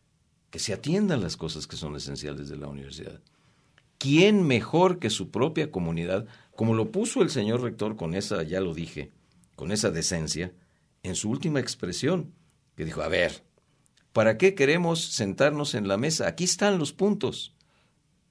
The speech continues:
Son eminentemente las necesidades de la comunidad universitaria.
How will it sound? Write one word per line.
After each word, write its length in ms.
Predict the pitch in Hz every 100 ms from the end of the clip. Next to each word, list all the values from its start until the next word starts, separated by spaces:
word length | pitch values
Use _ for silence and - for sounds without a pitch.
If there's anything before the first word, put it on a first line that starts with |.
| _
Son 400 | - 160 220 - -
eminentemente 960 | 120 120 139 208 196 139 170 208 202 156
las 200 | 120 113
necesidades 1080 | 117 110 110 101 - 107 156 269 180 123
de 100 | 95
la 160 | 82 78
comunidad 380 | 85 80 87 95
universitaria. 560 | 90 80 - 123 123